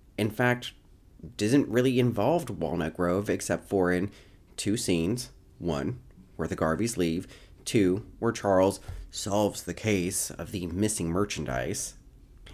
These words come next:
It just helped kind of branch out a little bit more, which is something I had been hoping would occur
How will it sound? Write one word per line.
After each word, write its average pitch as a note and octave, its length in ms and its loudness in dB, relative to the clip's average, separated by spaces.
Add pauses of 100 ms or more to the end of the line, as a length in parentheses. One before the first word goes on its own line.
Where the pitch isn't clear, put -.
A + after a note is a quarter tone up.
(140)
It - 160 -2 (580)
just D#3 220 -2
helped F#3 240 0
kind F#3 200 -2
of B2 200 -4 (560)
branch D#3 520 0 (160)
out - 440 -2
a G#2+ 100 -4
little A2+ 320 0
bit G#2 220 -4
more, E2+ 360 0
which E3+ 340 0
is - 60 -10
something F#4 420 0
I F3+ 180 -2 (160)
had - 340 -6
been C3+ 120 2
hoping A2+ 540 4 (460)
would D3+ 540 6
occur C#3 640 2